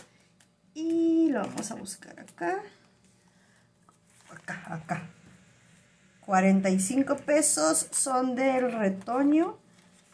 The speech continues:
Entonces vamos a ver si tenemos. No, no tenemos.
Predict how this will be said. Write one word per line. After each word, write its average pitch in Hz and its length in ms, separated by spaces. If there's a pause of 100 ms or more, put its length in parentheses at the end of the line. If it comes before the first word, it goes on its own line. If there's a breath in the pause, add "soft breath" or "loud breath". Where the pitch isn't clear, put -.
(220)
Entonces - 240
vamos - 300
a - 60
ver - 180
si - 200
tenemos. - 640 (1600)
No, 214 560 (140)
no 214 240
tenemos. 220 560